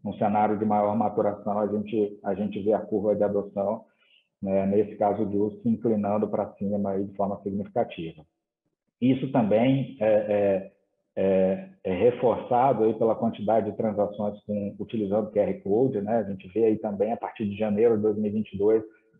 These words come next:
a curva de, de quantidade de transações utilizando Q R Code dinâmico,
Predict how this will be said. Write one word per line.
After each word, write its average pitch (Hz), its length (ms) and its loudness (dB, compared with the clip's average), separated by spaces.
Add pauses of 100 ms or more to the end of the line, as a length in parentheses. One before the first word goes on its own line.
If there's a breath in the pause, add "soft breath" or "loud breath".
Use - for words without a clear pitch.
(180)
a 98 120 -2
curva 135 520 4
de, 107 400 0
de 107 300 -2
quantidade 110 540 0
de 107 60 0
transações 107 540 -2
utilizando 104 520 -4
Q 110 60 2
R 101 180 2
Code 107 260 0
dinâmico, 104 760 -4